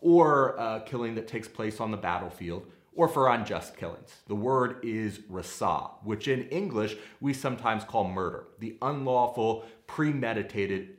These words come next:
or immoral killing of someone. But it also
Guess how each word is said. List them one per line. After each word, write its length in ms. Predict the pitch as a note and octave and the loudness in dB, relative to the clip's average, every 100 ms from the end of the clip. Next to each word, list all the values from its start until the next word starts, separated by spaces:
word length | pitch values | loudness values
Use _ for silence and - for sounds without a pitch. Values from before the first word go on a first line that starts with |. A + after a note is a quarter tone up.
| - | -6
or 320 | G#2+ G2+ - | -2 -2 -2
immoral 640 | G2+ G2+ A2 B2+ A#2 G2+ G2 | -4 -4 -2 0 2 2 -2
killing 580 | - A#2+ F#2+ E2 D#2 D#2+ - - | -8 -6 -4 -4 -8 -12 -14 -10
of 120 | F2 | -8
someone. 440 | - G2 E2 - - _ - - | -4 -4 -4 -10 -18 _ -20 0
But 160 | F3+ | 4
it 160 | F#3 F3 | 4 0
also 680 | F#3 B3+ - A2+ G2 G2 | -2 -4 0 2 2 -2